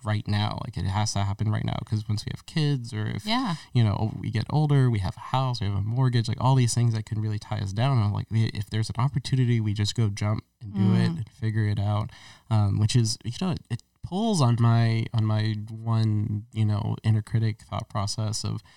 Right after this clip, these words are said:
Speaker 2: Yeah.
Speaker 1: making sure everything's, everything's right. But it's something I really believe in also as a one. It's like,
Speaker 2: Yeah.
Speaker 1: this is, this is something that we gotta do.
Speaker 2: Yeah, that's great, Kent. That is so good. Two points about that that I wanna bring out. One is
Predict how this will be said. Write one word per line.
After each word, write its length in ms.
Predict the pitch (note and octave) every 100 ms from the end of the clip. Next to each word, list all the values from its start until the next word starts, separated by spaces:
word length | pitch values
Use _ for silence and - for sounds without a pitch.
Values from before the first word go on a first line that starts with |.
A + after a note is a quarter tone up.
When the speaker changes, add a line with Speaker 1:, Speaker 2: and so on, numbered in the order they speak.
| -
Speaker 2:
Yeah. 160 | -
Speaker 1:
making 320 | A#2 A2 A2 G#2+
sure 160 | A2
everything's, 560 | G#2+ G#2+ A2 A2 G#2+ G#2 - A2 G#2+
everything's 400 | G#2+ A2 G#2+ G2+
right. 320 | A2+ A2 G#2+ -
But 180 | A2 - - _ _
it's 180 | A2 -
something 320 | A#2+ A#2 -
I 120 | G#2
really 260 | A#2 A#2+ A2
believe 400 | G#2 G2+ B2+ B2
in 400 | A2 G#2 G2 A2+
also 340 | A2+ G#2+ - G#2
as 140 | G2
a 60 | G2
one. 240 | G#2 G#2
It's 200 | G#2+ -
like, 180 | A2+ G#2
Speaker 2:
Yeah. 40 | -
Speaker 1:
this 220 | G#2+ G2+
is, 140 | G2+
this 200 | A2 A2
is 100 | G#2
something 340 | - G2+ G#2+ G2+
that 100 | G2+
we 100 | G#2
gotta 240 | G2 G2+
do. 300 | - - - - _
Speaker 2:
Yeah, 360 | G3+ F#3+ E3+ E3 - - _
that's 240 | B3 A3+
great, 560 | - - D#3 F3+ F3+ D#3+ _
Kent. 260 | - G3+ -
That 140 | F#3+
is 120 | G3+ -
so 200 | A3 G3+
good. 180 | G3 - - - -
Two 220 | C#4+ B3+
points 360 | - G3+ F#3 F3+
about 260 | F3+ F3
that 160 | F3+ F3
that 140 | F3
I 80 | F3+
wanna 240 | F3+ F3+ F3
bring 280 | F3 E3+
out. 280 | E3+ E3+ F3 - _ _ _ -
One 460 | G3+ A#3+ C4 B3+ -
is 420 | G#3+ G3+ F#3+